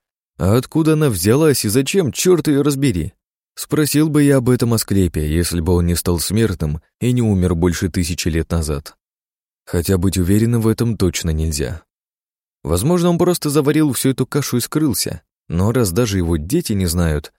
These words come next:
что с ним случилось, можно предположить, что Асклепия в этом мире уже нет. Я прошел через двор амбулатории к небольшой карете с закрытыми окнами,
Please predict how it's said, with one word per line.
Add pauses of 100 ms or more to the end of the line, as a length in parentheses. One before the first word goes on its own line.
что
с
ним
случилось, (460)
можно
предположить,
что
Асклепия
в
этом
мире
уже
нет. (1040)
Я
прошел
через
двор
амбулатории
к
небольшой
карете
с
закрытыми
окнами,